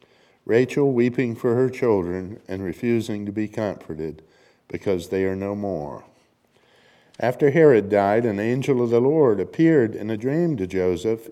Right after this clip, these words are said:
in Egypt and said, "Get up and take the child and his mother and go to the land of Israel.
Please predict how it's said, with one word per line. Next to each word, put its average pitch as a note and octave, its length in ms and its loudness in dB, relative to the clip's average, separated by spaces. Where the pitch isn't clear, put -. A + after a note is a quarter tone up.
in G#2+ 160 -6
Egypt A#2 540 -6
and F#2 100 -10
said, G2 380 -2
"Get B2 160 0
up G#2+ 400 -4
and D#2+ 140 -14
take A#2 240 0
the C3 80 -8
child A2 380 0
and G#2 100 -8
his G#2+ 180 -10
mother E2 460 -4
and E2+ 160 -12
go G2+ 220 2
to G#2+ 160 -6
the G#2+ 140 -2
land G2+ 320 -2
of G#2 120 -4
Israel. E2+ 600 -4